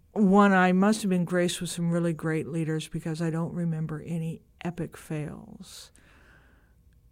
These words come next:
in my leaders. I think I remember seeing things where they,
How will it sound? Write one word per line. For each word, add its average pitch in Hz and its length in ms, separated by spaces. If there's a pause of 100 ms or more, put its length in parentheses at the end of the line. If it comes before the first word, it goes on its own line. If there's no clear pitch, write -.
(100)
in 185 160
my 165 160
leaders. 160 400 (480)
I 202 160
think 302 640 (1400)
I 202 180
remember 190 800
seeing 202 680
things 175 920 (1900)
where 185 360
they, 175 500